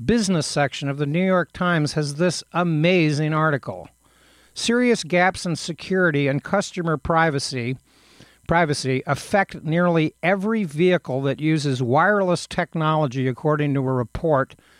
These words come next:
to be released on Monday by a senator's office. This is being interv-, uh, released, by the way, by Sed-, Senator Edward Markey, uh, a Democrat of, uh,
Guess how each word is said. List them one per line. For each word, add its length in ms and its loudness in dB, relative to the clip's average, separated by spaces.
to 100 -4
be 160 2
released 680 2
on 200 -2
Monday 420 2
by 220 0
a 80 -2
senator's 580 -4
office. 600 -4
This 120 -2
is 120 -2
being 480 2
interv-, 420 -2
uh, 300 2
released, 480 0
by 160 2
the 80 2
way, 180 2
by 220 0
Sed-, 520 -4
Senator 560 0
Edward 460 0
Markey, 640 0
uh, 300 2
a 80 -2
Democrat 640 2
of, 420 -8
uh, 320 2